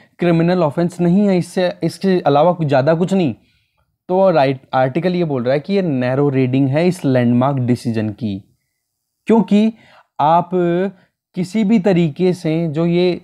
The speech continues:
सेम सेक्स यूनियन को रिकॉग्नाइज करने की बात कर रहे हो उसको कोई लॉ रिकॉग्नाइज कर रहा है कि नहीं, पर सुप्रीम कोर्ट ने तो वर्डिक्ट दे ही दिया ना। तो यहाँ पर कहीं ना कहीं एक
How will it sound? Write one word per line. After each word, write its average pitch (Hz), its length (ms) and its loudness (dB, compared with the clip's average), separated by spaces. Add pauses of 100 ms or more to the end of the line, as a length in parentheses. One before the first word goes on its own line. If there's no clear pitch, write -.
(720)
सेम 190 320 2
सेक्स 196 360 -2
यूनियन 160 540 0
को 196 120 -2
रिकॉग्नाइज 156 580 -2
करने 170 260 0
की 165 80 -2
बात 135 300 0
कर 139 160 -2
रहे 131 140 0
हो 131 340 -2 (280)
उसको 190 320 0
कोई 180 420 0
लॉ 151 520 0 (380)
रिकॉग्नाइज 160 560 -2
कर 151 220 0
रहा 175 180 2
है 180 140 2
कि 180 140 -4
नहीं, 151 300 -2 (240)
पर 180 80 -2
सुप्रीम 170 440 -2
कोर्ट 185 220 0
ने 190 100 -2
तो 190 100 0
वर्डिक्ट 151 340 0
दे 131 120 -2
ही 160 140 2
दिया 165 200 -2
ना। 185 160 -4 (520)
तो 180 60 2
यहाँ 160 440 4
पर 214 140 2
कहीं 170 260 -2
ना 170 140 -4
कहीं 170 140 -8 (100)
एक 165 400 -10